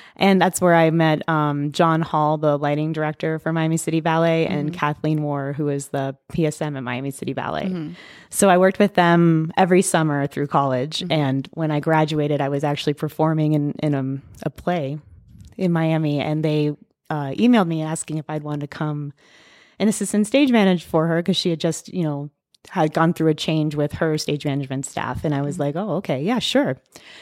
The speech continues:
Speaker 1: Thinking I would go back to performing.
Speaker 2: Right, right.
Speaker 1: It would just be for, like, Don Q into Nutcracker.
Speaker 2: Right.
Speaker 1: And then I stayed, and at,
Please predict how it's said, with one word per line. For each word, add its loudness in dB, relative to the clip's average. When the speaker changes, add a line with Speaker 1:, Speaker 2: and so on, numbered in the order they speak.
Speaker 1:
Thinking 4
I 6
would 6
go 4
back 4
to -18
performing. -6
Speaker 2:
Right, -4
right. -6
Speaker 1:
It 0
would 0
just 0
be -2
for, -6
like, -6
Don 0
Q -2
into -2
Nutcracker. -6
Speaker 2:
Right. -4
Speaker 1:
And 4
then 6
I 4
stayed, 2
and 2
at, 0